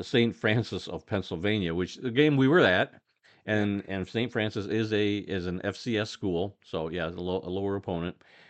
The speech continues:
But we won the game thirty-seven seventeen.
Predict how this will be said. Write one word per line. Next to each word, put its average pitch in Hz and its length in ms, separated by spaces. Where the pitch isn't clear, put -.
But 92 240
we 104 340
won 120 200
the 151 60
game 120 260
thirty-seven 120 560
seventeen. 92 580